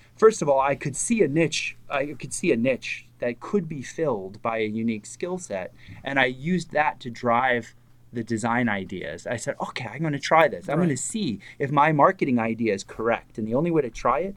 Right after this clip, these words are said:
Speaker 1: is to make these trays and see if they sell. And so it was a marketing experiment, and that drove the design. So there's so many different ways that I've tried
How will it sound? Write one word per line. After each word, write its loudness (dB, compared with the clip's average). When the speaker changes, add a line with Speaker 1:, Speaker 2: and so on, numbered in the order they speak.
Speaker 1:
is -8
to -6
make -2
these -8
trays -10
and -10
see -4
if -8
they -6
sell. -6
And -4
so 8
it 8
was 6
a 4
marketing 2
experiment, -8
and -4
that -4
drove -2
the -4
design. -14
So 4
there's 0
so 6
many 6
different -2
ways 0
that -2
I've -4
tried 2